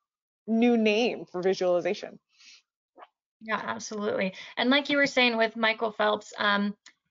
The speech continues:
Speaker 2: he, uh, with what he was doing, he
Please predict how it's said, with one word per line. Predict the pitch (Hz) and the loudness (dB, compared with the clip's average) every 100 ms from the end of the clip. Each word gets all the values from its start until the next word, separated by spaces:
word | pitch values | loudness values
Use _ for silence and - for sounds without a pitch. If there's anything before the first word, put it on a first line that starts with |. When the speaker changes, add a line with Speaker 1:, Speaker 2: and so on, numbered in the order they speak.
| _ _ _ _ _ | _ _ _ _ _
Speaker 2:
he, | - 247 262 294 302 | -8 -2 0 2 0
uh, | - 208 196 190 196 190 196 _ _ | 0 2 4 4 2 0 -4 _ _
with | - - 208 226 | -16 -6 -2 0
what | 233 220 | 2 2
he | 233 | 0
was | 220 | 0
doing, | 220 202 208 | 0 -2 -2
he | 185 - - 254 | -6 -6 0 0